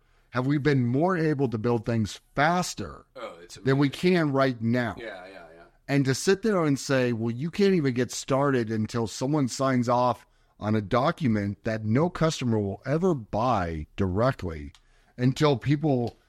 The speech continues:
Speaker 1: finish the debate on the nuances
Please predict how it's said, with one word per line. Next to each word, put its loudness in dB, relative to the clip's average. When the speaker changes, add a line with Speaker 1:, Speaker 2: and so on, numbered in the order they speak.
Speaker 1:
finish 2
the 2
debate 2
on 0
the -2
nuances 0